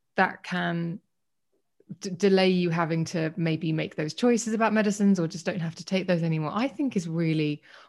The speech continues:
wonderful. So you began to practice this, and did you begin to see results in patients?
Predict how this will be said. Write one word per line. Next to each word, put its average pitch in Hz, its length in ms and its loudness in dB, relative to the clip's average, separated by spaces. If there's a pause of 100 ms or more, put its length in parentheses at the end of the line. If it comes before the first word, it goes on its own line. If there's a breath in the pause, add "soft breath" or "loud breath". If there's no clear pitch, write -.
(100)
wonderful. 180 760 0 (300 loud breath)
So 240 420 2 (260)
you 214 240 0
began 262 480 2
to 262 340 2
practice 196 420 0
this, 160 340 -2
and 190 340 0
did 233 180 0
you 240 160 2
begin 220 300 2
to 196 80 0
see 208 180 0
results 185 400 0
in 180 120 0
patients? 170 760 -4